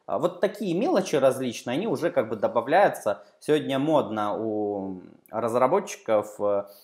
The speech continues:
в портфолио, в C V иметь как можно больше различных, э, плюшек. Собственно, вот их мы тоже применяем. Но в целом, повторюсь, э,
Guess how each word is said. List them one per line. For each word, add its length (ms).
в 460
портфолио, 720
в 80
C 180
V 320
иметь 280
как 260
можно 400
больше 800
различных, 640
э, 160
плюшек. 520
Собственно, 300
вот 200
их 160
мы 120
тоже 600
применяем. 760
Но 100
в 60
целом, 260
повторюсь, 580
э, 200